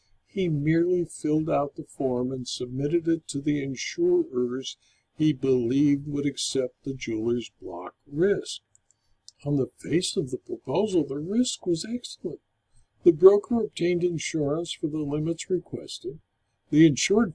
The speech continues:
financed his premium and therefore paid only twenty percent of the total premium. The insured prepared a physical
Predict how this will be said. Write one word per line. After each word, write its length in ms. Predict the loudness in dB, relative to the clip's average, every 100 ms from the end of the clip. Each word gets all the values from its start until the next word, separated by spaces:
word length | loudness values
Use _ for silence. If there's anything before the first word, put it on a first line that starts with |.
| -4
financed 640 | 0 2 2 0 -2 -6
his 160 | -8 -8
premium 580 | -2 4 4 4 2 0
and 100 | 2
therefore 520 | 2 2 2 2 2
paid 320 | 2 4 4
only 260 | 4 2 2
twenty 380 | 0 0 0
percent 480 | 0 -2 0 0 0
of 140 | 2 2
the 100 | 2
total 380 | 0 4 2
premium. 500 | 2 0 0 0 -4 -8 _ _ _ _ _ 6
The 200 | 8 10
insured 600 | 8 2 -2 -2 -2 -2
prepared 520 | -2 -2 2 2 4
a 40 | 2
physical 560 | 2 2 0 -2 -4